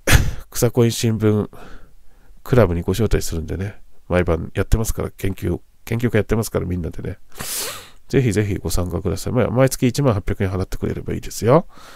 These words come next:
<coughs> 途中から参加オーケーですのでね、今日振り込んでくれたら、えー、今日の夜から、えー、ご招待いたします。土日もやってますからね。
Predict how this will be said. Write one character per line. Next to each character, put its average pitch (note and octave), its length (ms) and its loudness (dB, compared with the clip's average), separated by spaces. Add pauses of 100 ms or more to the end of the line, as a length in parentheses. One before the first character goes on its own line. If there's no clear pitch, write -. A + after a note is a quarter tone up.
(560)
<coughs> - 800 -4
途 E3 100 4
中 F#3+ 160 4
か F3+ 120 6
ら F3 80 8
参 E3+ 180 6
加 E3+ 100 4
オ E3 40 6
ー - 20 -14
ケ - 100 2
ー G2+ 40 6
で - 80 2
す - 120 -4
の F2+ 140 -2
で A#2+ 120 2
ね、 C3 240 2 (160)
今 B2 140 6
日 G2+ 60 2
振 G#2+ 80 0
り G#2 60 0
込 F#2+ 180 0
ん F2+ 100 -2
で F2 180 -2
く - 120 -6
れ F#2+ 100 0
た A#2+ 140 4
ら、 D3 200 6 (640)
え F#2+ 100 0
ー、 - 100 -4
今 G2+ 120 4
日 F2+ 40 2
の E2+ 60 2
夜 F2 200 2
か - 100 -2
ら、 A#2 280 2
え - 40 -6
ー、 E2 220 -4
ご F2 80 -4
招 - 180 -4
待 E2+ 80 -4
い - 40 -6
た - 80 0
し - 140 -6
ま - 80 -14
す。 - 320 -10 (500)
土 D3 100 6
日 F3+ 140 6
も G#3 80 8
や G3 40 6
っ F#3 40 2
て G3+ 100 4
ま G3+ 80 4
す - 80 -4
か F2+ 80 2
ら F2 80 -4
ね。 G#2 200 -6